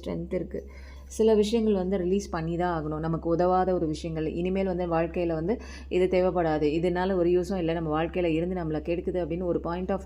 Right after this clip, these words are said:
time-ல வந்து நமக்கு புரிய வரும்போது அந்த விஷயத்த நம்ம கையிலேருந்து விட்டு ரிலீஸ் பண்ணணும். அது கூட லெசன் தான். அ, முடியாத ஒரு விஷயத்த போட்டு பிடிச்சி வச்சுக்கிட்டே நமக்கு இதுக்கு, அ, முடிய வைக்கணும், முடிய வைக்கணும்னா அதுதான் முடியலையே, அப்போ விட்டுறணும். சில நேரம் வந்து ரிலீஸ் பண்ணுங்க. அது உங்க நலனுக்காக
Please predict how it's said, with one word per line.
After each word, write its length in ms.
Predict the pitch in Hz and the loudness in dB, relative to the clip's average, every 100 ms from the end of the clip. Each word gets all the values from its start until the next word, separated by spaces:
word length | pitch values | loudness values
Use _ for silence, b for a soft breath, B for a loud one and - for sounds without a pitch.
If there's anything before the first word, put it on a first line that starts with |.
| - | -8
time-ல 320 | 170 170 175 | -6 -6 -4
வந்து 160 | 165 | -4
நமக்கு 200 | 175 156 | -4 -6
புரிய 220 | 143 170 180 | -2 0 2
வரும்போது 400 | 165 160 226 - | 0 0 -2 -4
அந்த 200 | 160 160 | -2 -2
விஷயத்த 320 | 156 160 185 | -2 -4 -4
நம்ம 200 | 196 151 | -4 -4
கையிலேருந்து 340 | 160 156 160 | -4 -2 -2
விட்டு 240 | 156 156 165 | -4 -4 -2
ரிலீஸ் 360 | 156 165 - | 0 -2 -2
பண்ணணும். 260 | 156 151 165 B B B - | -6 -6 -8 B B B -6
அது 200 | 156 175 | -2 0
கூட 200 | 175 180 | 2 2
லெசன் 380 | 156 151 160 | 0 -4 -6
தான். 200 | 156 151 B B B B | -4 -4 B B B B
அ, 380 | 160 160 156 - - | -2 0 2 0 0
முடியாத 560 | 170 196 226 226 226 | 0 4 4 4 2
ஒரு 140 | 214 190 | 2 0
விஷயத்த 300 | 180 202 196 | -2 -2 -2
போட்டு 420 | 175 180 - 196 | -4 -6 -6 -2
பிடிச்சி 140 | 196 | 0
வச்சுக்கிட்டே 480 | 208 190 175 160 180 | 2 0 -2 -2 -2
நமக்கு 280 | 160 165 165 | -2 -4 -4
இதுக்கு, 220 | 156 - - | -4 -6 -8
அ, 160 | 180 175 | -4 0
முடிய 280 | 170 208 220 | 4 6 6
வைக்கணும், 280 | 196 185 185 | 4 -2 -2
முடிய 200 | 180 196 | 0 2
வைக்கணும்னா 440 | 175 175 175 190 | 2 0 -2 -2
அதுதான் 360 | 170 175 196 180 | -2 0 0 0
முடியலையே, 560 | 180 185 160 143 160 - B B B | 0 2 0 -2 -6 -12 B B B
அப்போ 220 | 143 185 | -6 -4
விட்டுறணும். 520 | 170 165 202 190 151 | -4 0 2 2 0
சில 220 | 147 160 | -4 -4
நேரம் 300 | 165 175 208 | -2 0 2
வந்து 180 | 202 190 | 0 0
ரிலீஸ் 280 | 254 175 185 | 0 0 -2
பண்ணுங்க. 380 | 175 160 156 151 | -6 -6 -4 -4
அது 180 | 170 160 | 0 0
உங்க 180 | 165 | 0
நலனுக்காக 580 | 170 165 170 175 170 214 | -2 -2 -2 -4 -4 -4